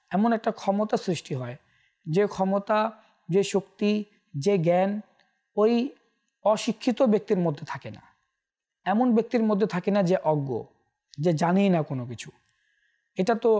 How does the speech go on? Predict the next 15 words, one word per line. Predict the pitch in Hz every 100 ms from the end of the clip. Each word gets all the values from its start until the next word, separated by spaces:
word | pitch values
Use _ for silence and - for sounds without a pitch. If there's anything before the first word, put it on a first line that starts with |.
| - -
সমাজের | - 190 202 208 208
একটা | 180 - 165 156 - _ -
স্বাভাবিক | - 196 214 190 208
একটা | 151 -
বিষয়, | 151 139 - 139 - -
আমরা | 151 165
সকলেই | - 180 208 208 185
এই | 170
জিনিসটাকে | 160 143 - 156 151
স্পষ্টভাবে | - 156 - 165 160 151
বুঝতে | 139 - 123
পারি। | 110 110 - _ - _ -
এর | 226
জন্য | 240 247 247 -
ইলম | 233 285